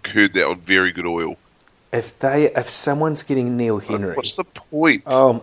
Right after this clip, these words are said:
Speaker 2: he, I mean, he's been shit at the Raiders. He was half shit slash shit at the Cowboys.
Speaker 1: I
Speaker 2: He
Speaker 1: just,
Speaker 2: was
Speaker 1: I don't, I can't see
Speaker 2: diabolical.
Speaker 1: the difference between him and Matthew Elliott. You're gonna get the same result.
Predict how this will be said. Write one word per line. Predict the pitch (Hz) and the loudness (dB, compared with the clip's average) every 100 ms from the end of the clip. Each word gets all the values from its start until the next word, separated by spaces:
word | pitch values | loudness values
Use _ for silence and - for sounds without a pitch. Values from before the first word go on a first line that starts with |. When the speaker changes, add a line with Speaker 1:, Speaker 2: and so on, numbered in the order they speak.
| - | -4
Speaker 2:
he, | 135 143 | -2 2
I | |
mean, | 143 | 0
he's | 135 135 | 0 -2
been | 123 | -4
shit | 110 - - - 175 | -4 -8 -8 -4 0
at | - | 0
the | 143 | 2
Raiders. | 123 95 87 139 - - _ _ _ _ _ _ _ _ | 2 2 -4 -8 -8 -14 _ _ _ _ _ _ _ _
He | 143 | 0
was | 123 113 - - _ _ _ _ | 0 0 -6 -16 _ _ _ _
half | - 147 156 | 0 6 6
shit | - - 123 98 - _ _ _ _ _ | 4 -2 0 -2 -4 _ _ _ _ _
slash | - 117 104 | -2 -2 -2
shit | - - 110 - | -6 -2 -2 -2
at | - 110 110 | -8 -8 -4
the | 104 85 - | -6 -6 -6
Cowboys. | 117 104 90 82 95 - - _ _ _ _ | 0 0 0 -8 -10 -14 -20 _ _ _ _
Speaker 1:
I | 123 | 2
Speaker 2:
He | 147 | 4
Speaker 1:
just, | 135 | 2
Speaker 2:
was | 127 - - - | 2 -2 -4 2
Speaker 1:
I | 165 | 4
don't, | 135 135 | 8 10
I | 135 | 10
can't | 117 | 8
see | - | 6
Speaker 2:
diabolical. | 120 127 - 107 | 6 6 2 -2
Speaker 1:
the | |
difference | 95 143 - 151 - | -2 -2 -4 -6 -4
between | 127 123 | -2 -4
him | 113 110 | -2 -2
and | 101 | 0
Matthew | 107 - 92 | -2 -2 -2
Elliott. | 104 104 87 - | -2 0 -2 -4
You're | 107 135 | 2 2
gonna | 127 | 2
get | 110 | -4
the | |
same | - 123 123 | 2 4 4
result. | 104 92 98 - - | 0 -4 -4 -6 -16